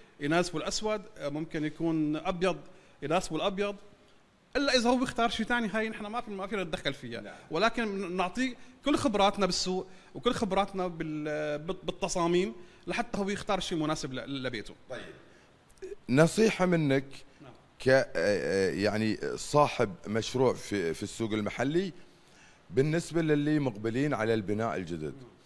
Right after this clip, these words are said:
Speaker 2: حتى أيضًا، يعني، نوصل له فكرة أن السلعة ممكن تنزل من خلال اختيارك لشكل النافذة.
Speaker 1: صحيح.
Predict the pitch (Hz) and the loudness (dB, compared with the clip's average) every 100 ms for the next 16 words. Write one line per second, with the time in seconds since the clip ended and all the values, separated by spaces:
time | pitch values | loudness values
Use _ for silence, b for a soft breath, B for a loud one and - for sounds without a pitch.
0 | b b - 110 - 117 123 127 151 147 | b b -6 -4 0 2 4 4 0 0
1 | 104 110 107 117 117 120 123 - 160 135 | -2 0 0 -2 0 0 0 0 2 2
2 | 151 147 143 - 131 131 127 - 143 131 | 0 0 -2 0 0 0 -2 0 0 0
3 | 135 135 - 127 - 170 160 165 180 - | 0 -2 0 -2 2 0 4 4 2 -2
4 | B B B - 151 147 147 160 160 143 | B B B -2 -2 2 2 4 4 2
5 | - 139 147 151 135 117 131 143 - - | -2 2 4 4 0 -4 -2 -2 -4 0
6 | 151 165 - 160 156 147 123 98 80 73 | 2 2 -2 -4 0 2 2 0 -2 -6
7 | 143 | -14